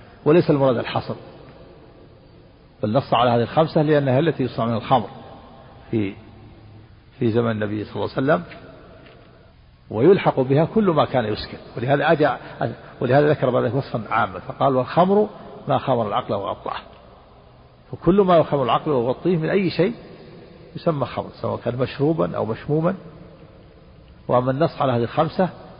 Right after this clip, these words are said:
فهي لبيان أن هذه الخمسة هي الموجودة في ذلك الزمن، ويلحق بها كل ما يسكر، ولهذا أتى بوصف عام فقال: "والخمر ما خمر العقل وغطاه".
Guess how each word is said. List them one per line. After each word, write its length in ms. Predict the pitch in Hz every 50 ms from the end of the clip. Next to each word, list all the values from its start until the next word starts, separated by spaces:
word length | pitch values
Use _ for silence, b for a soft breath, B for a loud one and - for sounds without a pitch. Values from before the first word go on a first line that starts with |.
| - - - - -
فهي 180 | 151 139 143 143
لبيان 500 | 143 135 135 143 143 151 160 165 143 - - - - - - -
أن 120 | 135 123
هذه 200 | 113 120 135 135
الخمسة 420 | 127 110 - - 156 139 - 147
هي 140 | 131 135 143
الموجودة 460 | 131 120 117 110 107 117 113 92 - - - - - - - - - - -
في 100 | 117 107
ذلك 200 | 107 104 98 -
الزمن، 320 | 107 87 95 104 90 92 - - - - - - - - - - - - - - - - - - - - - - - -
ويلحق 420 | 120 143 175 165 - 165 165 151
بها 200 | 151 160 202 190
كل 180 | - - 190 165
ما 180 | 143 123 113
يسكر، 300 | 104 98 - - - - - - - - - B B B B B B B B -
ولهذا 380 | 120 107 110 123 151 165 156
أتى 180 | 180 156 - 160
بوصف 360 | 139 143 147 139 - - 143
عام 180 | 127 117 107 98
فقال: 380 | - - 127 - 135 147 160
"والخمر 580 | 143 131 127 - - 151 170 175 185 190 202 214 - - - - - - - - - 131
ما 140 | 127 127
خمر 280 | 113 - - 139 127 113
العقل 300 | 110 107 123 139 - 127
وغطاه". 480 | 107 104 101 107 107 - - 104 98